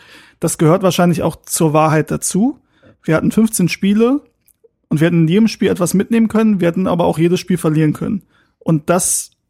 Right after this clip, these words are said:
ist die Realität für Hertha B S C. Und das wird sie auch in der Rückrunde sein. Und das wird sie wahrscheinlich auch die nächsten zwei, drei Jahre sein,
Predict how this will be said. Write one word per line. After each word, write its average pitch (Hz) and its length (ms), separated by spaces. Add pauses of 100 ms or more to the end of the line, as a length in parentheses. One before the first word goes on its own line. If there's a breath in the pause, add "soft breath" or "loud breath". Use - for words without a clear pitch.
(160)
ist - 280
die 175 60
Realität 170 600
für 175 140
Hertha 165 220
B 160 100
S - 160
C. 220 380 (400 soft breath)
Und - 80
das 156 120
wird 175 120
sie 196 120
auch 170 100
in 175 60
der 165 120
Rückrunde 151 420
sein. 98 360
Und - 60
das 139 160
wird 170 140
sie 185 100
wahrscheinlich 165 440
auch 180 100
die 170 80
nächsten 170 260
zwei, 160 200
drei 160 180
Jahre 175 300
sein, 208 360